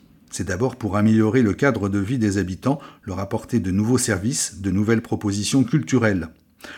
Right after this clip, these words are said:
La rénovation des bords de Vienne, par exemple,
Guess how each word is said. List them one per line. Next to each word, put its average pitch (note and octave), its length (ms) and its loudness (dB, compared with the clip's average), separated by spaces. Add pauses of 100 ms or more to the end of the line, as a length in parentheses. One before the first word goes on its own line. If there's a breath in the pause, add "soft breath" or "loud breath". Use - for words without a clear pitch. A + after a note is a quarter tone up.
(100)
La G2+ 100 -6
rénovation G#2 520 0
des F#2+ 100 -2
bords F2+ 200 -6
de A2+ 100 2
Vienne, D3 340 2
par A2 200 -4
exemple, B2+ 560 -2